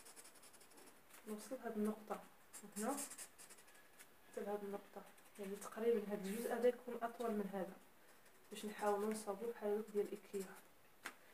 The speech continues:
هنايا القياس خصو يكون عندنا قد قد، يعني هنا تقريبا سبعة سنتيم،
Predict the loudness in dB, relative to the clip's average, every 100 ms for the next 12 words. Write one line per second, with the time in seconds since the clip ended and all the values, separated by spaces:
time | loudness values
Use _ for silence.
0 | -18 -14 -4 2 4 4 4 4 6 4
1 | 2 0 2 4 4 4 2 0 -2 -6
2 | -6 -6 -6 -6 -8 -8 -6 -4 -8 -14
3 | -20 -12 -6 -4 -4 -2 2 2 0 -8
4 | -18 -18 -4 0 0 0 0 -2 -4 -12
5 | -20 -20 -20 -20 -20 -20 -20 -16 -10 -2
6 | 2 2 2 -4 -10 -8 -6 -6 -6 -8
7 | -6 0